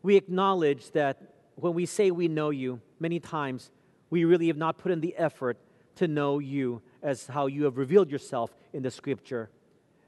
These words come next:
Father, I pray that each of us would go through the process of spiritual maturity in such a way that we will deepen our faith, and our understanding of you would be such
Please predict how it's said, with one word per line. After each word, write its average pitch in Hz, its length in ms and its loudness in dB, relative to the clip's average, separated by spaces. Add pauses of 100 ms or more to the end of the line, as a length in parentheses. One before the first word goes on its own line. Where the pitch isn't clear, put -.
(440)
Father, 170 260 4
I 170 80 2
pray 175 240 -2
that 156 160 0
each 170 220 -4
of 147 100 0
us 139 240 -2
would 147 160 -8
go 156 160 4
through 170 140 -2
the 147 80 -2
process 147 420 -4
of 127 100 -8
spiritual 165 480 -4
maturity 143 480 -4
in 123 60 -6
such - 300 -6
a 151 40 -4
way 120 260 -4 (360)
that 165 100 -2
we 170 140 4
will 160 100 2
deepen 156 680 -2 (240)
our 147 160 -2
faith, 127 380 -2 (600)
and 156 200 -4
our 165 160 2
understanding 190 520 -2
of 170 80 -4
you 170 200 2
would 156 280 0
be 196 200 -2
such - 500 -6